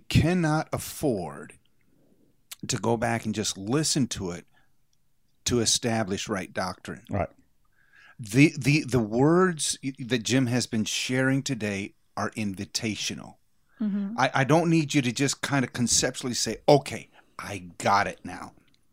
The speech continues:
Speaker 1: No, you need to go
Speaker 2: No.
Speaker 1: back and now step into that relationship and really just,
Speaker 2: No.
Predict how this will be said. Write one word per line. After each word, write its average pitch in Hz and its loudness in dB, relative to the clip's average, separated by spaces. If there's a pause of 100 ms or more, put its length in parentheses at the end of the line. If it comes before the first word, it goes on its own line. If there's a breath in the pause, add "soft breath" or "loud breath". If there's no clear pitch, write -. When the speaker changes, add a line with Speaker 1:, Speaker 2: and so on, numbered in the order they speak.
(360)
Speaker 1:
No, 151 6
you 151 8
need 202 6
to 139 -2
go 135 -2
Speaker 2:
No. 120 -2
Speaker 1:
back 120 -4 (420 soft breath)
and 120 0
now 135 2
step - 0 (180)
into 180 -2 (640)
that 117 -2
relationship 117 -4 (640)
and 147 2
really 277 0
just, 127 -2 (160)
Speaker 2:
No. 101 0